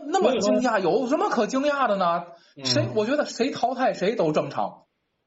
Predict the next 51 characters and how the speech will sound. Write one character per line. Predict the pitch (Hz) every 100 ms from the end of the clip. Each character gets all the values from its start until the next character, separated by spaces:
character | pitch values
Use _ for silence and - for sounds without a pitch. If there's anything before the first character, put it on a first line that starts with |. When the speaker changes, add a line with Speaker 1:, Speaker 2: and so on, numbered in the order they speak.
| _ _ _ -
Speaker 2:
哎。 | 123 139 - -
Speaker 1:
对 | 226
不 | 151
对？ | 143 - - -
既 | 339
然 | 285 320
是 | 311
投 | 247 311
票 | 302 320 277
嘛， | 170 -
Speaker 2:
嗯。 |
Speaker 1:
对 | 123
不 | 110
对？ | 107 - - _ _ _ -
Speaker 2:
嗯。 | 127 117 - - _ -
Speaker 1:
我 | 185
觉 | 302
得 | 330
既 | 262 202
然 | 156 147
是 | - 147
投 | 135
票， | 131 143 127 - - _ _ _ _ _ _ _ _ _ _ _ _ _ _ _ _ _ _ _ _ _ _ _ _
Speaker 2:
嗯。 | 135 120
Speaker 1:
要 | 180 180
不 | 190
然 | 208 277
你 | 170
就 | 139 240
是 | 185
纯 | - 190 226
你 | 226
们 | 127
这 | 190
四 | 208 - 185
个 |
人 | 156 196
说 | 247 208
了 |
算， | 175 247 170
那 | 226
也 | 104 101
行， | 110 117
你 | 117
别 | 190
让 | 247
观 | 151
众 | 127
投 | 123 110
票 | 113
了。 | 98